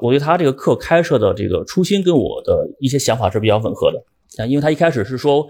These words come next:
啊，要提高我们清华大学同学的这个写作表达能力啊和沟通的能力。那其实因为我自己带研究生嘛，其实我在做导师的时候，其实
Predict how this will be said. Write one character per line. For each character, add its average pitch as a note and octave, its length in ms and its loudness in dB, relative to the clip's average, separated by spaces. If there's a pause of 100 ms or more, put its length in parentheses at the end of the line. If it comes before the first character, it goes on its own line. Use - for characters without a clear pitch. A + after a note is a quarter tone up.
(180)
啊， G2+ 160 2
要 A2+ 120 4
提 - 280 -6
高 D#3 180 2
我 C3+ 80 2
们 F#2+ 200 -4
清 B2 180 -4
华 B2+ 80 -2
大 A2 160 0
学 G2 360 0
同 G2+ 200 -4
学 G2+ 140 0
的 G2 100 4
这 G2+ 100 0
个 G2+ 120 -2
写 E2+ 260 -2
作 G2 500 2
表 E2+ 140 -2
达 G2 120 -2
能 A#2+ 180 2
力 D3 140 0
啊 E2 140 -12
和 - 160 -4
沟 G#2+ 140 -2
通 A#2+ 140 4
的 A#2 40 4
能 F2 180 0
力。 A2+ 200 0 (560)
那 B2 60 2
其 D#3 100 -4
实 F3 120 2 (160)
因 E3+ 100 0
为 - 0 -
我 G#2+ 380 2
自 D3 100 -4
己 A2 200 2
带 B2+ 180 0
研 A2 100 0
究 B2+ 100 2
生 D3 160 0
嘛， A2+ 80 2
其 B2 120 -4
实 C#3 80 4
我 A2 180 2
在 C3 420 0 (120)
做 C3+ 180 0
导 F#2 160 0
师 C#3 140 -4
的 C3+ 100 4
时 A2+ 80 -2
候， A2+ 100 0
其 A2+ 140 -4
实 D3 180 2